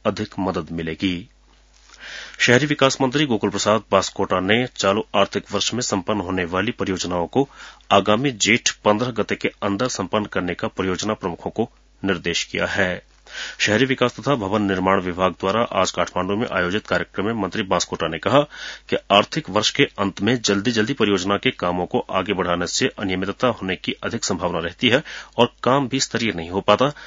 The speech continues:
इसलिए जेठ पन्द्रह से पहले ही काम संपन्न कर लेना बेहतर होगा।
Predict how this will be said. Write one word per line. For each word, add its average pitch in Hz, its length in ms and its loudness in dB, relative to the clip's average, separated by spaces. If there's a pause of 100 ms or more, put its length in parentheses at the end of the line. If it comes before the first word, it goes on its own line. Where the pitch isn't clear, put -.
(180)
इसलिए 143 320 4
जेठ 117 380 0
पन्द्रह 98 320 0
से - 140 -2
पहले 95 340 0
ही 107 120 -4
काम 104 260 -2
संपन्न 98 360 -4 (100)
कर 90 120 -2
लेना 85 280 -2 (260)
बेहतर 85 380 -4
होगा। 90 440 0